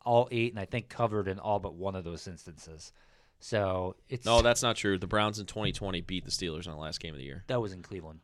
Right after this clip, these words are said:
Speaker 2: Oh, in Pittsburgh. Yeah. Yeah, okay.
Speaker 1: Yeah,
Speaker 2: My
Speaker 1: tho-,
Speaker 2: bad.
Speaker 1: that was those
Speaker 2: My
Speaker 1: are the
Speaker 2: bad.
Speaker 1: happy days when we beat the Steelers to get into the postseason and then beat them the next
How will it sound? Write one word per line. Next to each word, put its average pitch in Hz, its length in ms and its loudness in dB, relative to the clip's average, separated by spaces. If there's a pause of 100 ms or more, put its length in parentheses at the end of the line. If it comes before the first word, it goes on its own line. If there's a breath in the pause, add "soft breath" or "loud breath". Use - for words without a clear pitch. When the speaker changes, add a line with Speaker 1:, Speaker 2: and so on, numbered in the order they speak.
(120)
Speaker 2:
Oh, 151 680 6
in 123 180 -2
Pittsburgh. 92 520 -2 (220)
Yeah. 90 240 4 (200)
Yeah, 101 180 0
okay. 120 160 2
Speaker 1:
Yeah, 123 100 12
Speaker 2:
My 120 40 12
Speaker 1:
tho-, 180 160 12
Speaker 2:
bad. 78 220 -2
Speaker 1:
that 233 180 10
was 302 120 6
those 294 120 8
Speaker 2:
My 339 100 12
Speaker 1:
are - 20 10
the 233 60 12
Speaker 2:
bad. 110 80 12
Speaker 1:
happy 226 260 10
days 110 320 4
when 127 160 0
we 135 120 2
beat 160 240 2
the 127 80 -2
Steelers 143 360 4
to 160 120 4
get 147 180 4
into 160 200 0
the 131 80 -4
postseason 120 500 2
and 127 120 -2
then 175 120 6
beat 165 160 2
them 147 140 6
the 135 80 4
next - 300 0